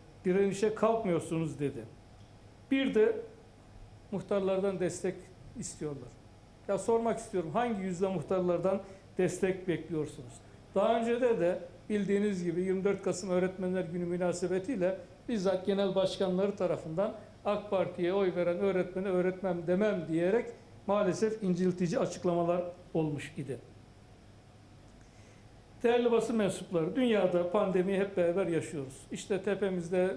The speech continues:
güneyimizde, kuzeyimizde, her tarafımızda adeta sıkıntılar halinde değişik sorunları ülke olarak yaşıyoruz. Ekonomik baskılar yok mu? Var.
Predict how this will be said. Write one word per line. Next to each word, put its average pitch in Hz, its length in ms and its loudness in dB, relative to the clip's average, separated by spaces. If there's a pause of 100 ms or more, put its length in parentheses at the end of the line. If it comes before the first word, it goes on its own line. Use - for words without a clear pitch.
güneyimizde, 180 720 0
kuzeyimizde, 180 880 0 (260)
her 233 220 2
tarafımızda 175 680 2 (240)
adeta 196 580 4
sıkıntılar 185 560 0
halinde 170 600 0 (580)
değişik 214 360 0
sorunları 180 460 2
ülke 202 260 2
olarak 180 420 2
yaşıyoruz. 151 540 -2 (320)
Ekonomik 220 480 2
baskılar 202 440 0
yok 208 300 0
mu? 185 180 -2
Var. 151 160 0